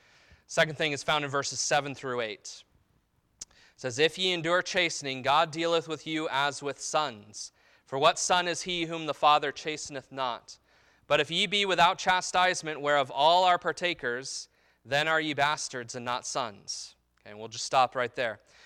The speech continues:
But God corrects us, secondly, because we are his children.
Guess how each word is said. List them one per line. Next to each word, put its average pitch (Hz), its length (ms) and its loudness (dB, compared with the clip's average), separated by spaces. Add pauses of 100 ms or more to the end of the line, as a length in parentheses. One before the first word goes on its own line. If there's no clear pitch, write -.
(360)
But 127 120 -6
God 160 300 10
corrects 185 400 4
us, 170 160 2
secondly, 180 540 0
because 208 640 4
we 180 220 -4
are 180 300 8
his 180 340 0
children. 151 580 -2